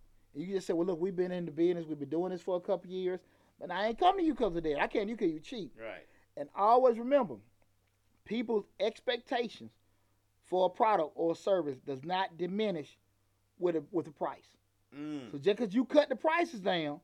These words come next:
Speaker 2: They want the same
Speaker 1: they
Speaker 2: thing.
Speaker 1: still want the same damn thing.
Speaker 2: <laughs>
Speaker 1: And you can't go on all that crazy stuff, "Well, you only, I only charge you this, I did this for you." No hell. No hell.
Speaker 2: <laughs> I,
Speaker 1: No
Speaker 2: I,
Speaker 1: hell.
Speaker 2: I could care less.
Speaker 1: Yeah.
Speaker 2: <laughs>
Speaker 1: They expectations do not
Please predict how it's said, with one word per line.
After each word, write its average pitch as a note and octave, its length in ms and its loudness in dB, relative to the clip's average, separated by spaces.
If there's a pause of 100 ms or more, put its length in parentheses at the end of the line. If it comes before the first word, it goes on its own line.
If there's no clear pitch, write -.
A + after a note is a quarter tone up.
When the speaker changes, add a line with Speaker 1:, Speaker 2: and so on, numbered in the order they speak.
Speaker 2:
They - 100 -20
want - 180 -20
the - 180 -20
same - 240 -20
Speaker 1:
they E3+ 80 0
Speaker 2:
thing. G#3+ 60 4
Speaker 1:
still G#3 180 2
want D#3+ 160 0
the - 60 -18
same F3+ 340 -2
damn E3+ 300 0
thing. D3 420 -6
Speaker 2:
<laughs> - 500 -18 (1080)
Speaker 1:
And C3+ 120 -6
you B3 120 2
can't B3 240 6
go B3 140 8
on A#3 100 8
all G3 180 10
that F#3 120 6
crazy G#3 360 6
stuff, E3+ 240 0
"Well, C3 140 -4
you C#3 140 -6
only, F#3+ 220 -2
I D3 140 -6
only A#3 120 -4
charge F3 300 0
you C#3+ 60 -16
this, F#3+ 200 -2
I D3 120 -8
did F#3 260 -2
this G3 160 -2
for D#3 180 -2
you." D3+ 100 -6 (360)
No G#3 160 2
hell. C#4 420 0 (1120)
No A#3+ 220 2
hell. D#4+ 440 2 (160)
Speaker 2:
<laughs> - 120 -18
I, D3+ 40 -14
Speaker 1:
No F3 80 -4
Speaker 2:
I, A3+ 100 2
Speaker 1:
hell. A#3+ 440 0
Speaker 2:
I F3 60 -8
could - 240 -12
care E3+ 160 -6
less. E3 320 -8
Speaker 1:
Yeah. A#3 360 6
Speaker 2:
<laughs> D#3+ 800 -10
Speaker 1:
They D4 280 6
expectations E4 720 2
do G3 140 -2
not A3+ 540 4